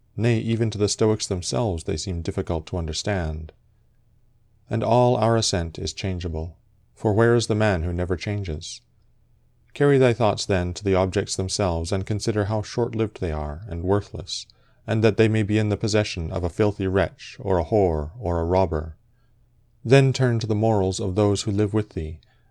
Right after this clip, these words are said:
and it is hardly possible to endure even the most agreeable of them, to say nothing of a man being hardly able to endure himself. In such darkness, then, and dirt,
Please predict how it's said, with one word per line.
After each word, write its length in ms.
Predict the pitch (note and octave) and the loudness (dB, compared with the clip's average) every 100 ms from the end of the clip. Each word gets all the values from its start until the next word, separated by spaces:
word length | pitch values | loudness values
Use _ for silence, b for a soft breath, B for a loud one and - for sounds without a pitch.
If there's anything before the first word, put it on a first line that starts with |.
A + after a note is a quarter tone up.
| - | -6
and 220 | G#2 G#2 | -2 0
it 100 | G#2 | 2
is 160 | G2+ | 0
hardly 280 | - A2+ G#2 | 0 0 0
possible 480 | - A2+ A2 E2+ F2+ | 0 0 0 0 -2
to 160 | - G2+ | -2 -2
endure 320 | G2 G#2 G2+ | 2 2 2
even 260 | A#2+ A2+ | 2 0
the 80 | G#2+ | 2
most 240 | A2 A2 A2 | 2 0 -2
agreeable 500 | F2 G#2 A#2 F2+ E2 | 0 2 4 2 0
of 140 | D2+ | -2
them, 220 | E2 D#2+ - b b | -6 -8 -12 b b
to 80 | A#2+ | 0
say 180 | - G#2+ | 2 2
nothing 360 | A2 A#2 F#2+ | 2 0 0
of 80 | F2 | -2
a 60 | F#2+ | 0
man 300 | F#2+ F#2 F2 | 0 -2 0
being 240 | F#2+ F2 | -2 0
hardly 340 | F2+ G2 F2+ F#2 | 0 0 0 0
able 240 | G2 F2 | 0 -2
to 140 | F2+ | -4
endure 300 | F2 F#2 F#2+ | -2 0 0
himself. 680 | E2+ D#2+ - G#2+ E2 - _ _ _ _ _ _ _ _ _ _ _ _ _ _ - | 0 -4 -2 -2 -4 -10 _ _ _ _ _ _ _ _ _ _ _ _ _ _ -6
In 140 | A2 | -2
such 340 | A2 B2+ - F#2+ | 2 2 2 0
darkness, 440 | G2+ - F#2 - | 2 2 -4 -4
then, 360 | F2+ E2 E2+ F2+ | -4 -6 -6 -10
and 300 | A#2 F2+ E2+ | -6 -6 -4
dirt, 320 | E2+ F#2 - | 0 0 0